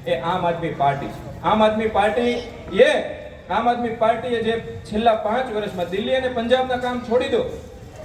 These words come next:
આપણે તો નાના મોટા કામ કરાવવા છે. આમ આદમી પાર્ટી સુરતના જે વિસ્તારોમાં જીતી છે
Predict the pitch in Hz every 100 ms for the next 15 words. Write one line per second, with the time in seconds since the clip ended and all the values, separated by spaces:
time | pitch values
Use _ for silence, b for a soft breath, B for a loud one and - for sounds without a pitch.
0 | - 156 - - - 180 220 233 233 220
1 | 214 214 196 196 185 160 143 - - -
2 | 196 220 220 240 220 208 214 214 233 226
3 | 226 208 214 233 254 247 233 220 220 180
4 | 190 - 214 220 220 - 196 220 254 -